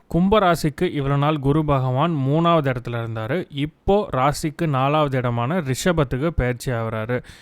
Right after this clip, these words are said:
இந்த குரு பெயர்ச்சி கும்ப ராசிக்கு எப்படி இருக்க போகுது?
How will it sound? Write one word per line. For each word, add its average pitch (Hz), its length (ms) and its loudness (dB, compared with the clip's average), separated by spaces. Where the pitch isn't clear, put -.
இந்த 196 360 0
குரு 156 320 2
பெயர்ச்சி 147 520 0
கும்ப 151 280 2
ராசிக்கு 139 440 0
எப்படி 139 200 0
இருக்க 120 240 0
போகுது? 113 340 -4